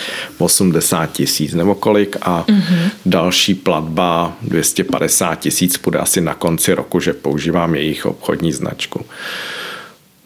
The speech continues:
Speaker 1: Takže jsem se zavolal právníkovi, rok a půl se to táhlo, ty dohady o to, jestli, měl jsem dvě možnosti. Buď to jim budu platit,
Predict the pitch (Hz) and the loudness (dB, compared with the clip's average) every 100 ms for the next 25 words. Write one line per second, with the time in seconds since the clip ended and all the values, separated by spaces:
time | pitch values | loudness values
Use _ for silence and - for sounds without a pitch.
0 | - 104 92 107 - 113 104 113 101 92 | -4 -2 2 2 2 2 4 2 4 2
1 | 71 90 98 98 113 117 104 98 95 98 | 2 0 0 2 2 4 4 4 0 -2
2 | - 92 87 - 92 - 87 - 90 87 | 2 2 2 2 0 0 -2 0 0 0
3 | 85 98 92 - 95 87 85 87 92 87 | 2 2 2 2 2 2 2 2 2 2
4 | 85 - 87 82 - - 92 90 85 80 | 0 2 2 2 -2 0 2 4 2 -2
5 | - - - - - - - _ 98 95 | -10 -14 -14 -16 -18 -20 -20 _ 0 2
6 | - 95 90 80 76 87 82 - - 101 | 2 4 4 2 0 0 0 -2 -2 -2
7 | 98 - 107 98 90 87 92 - 80 85 | -2 2 2 4 4 4 2 2 0 0
8 | 113 107 | 2 0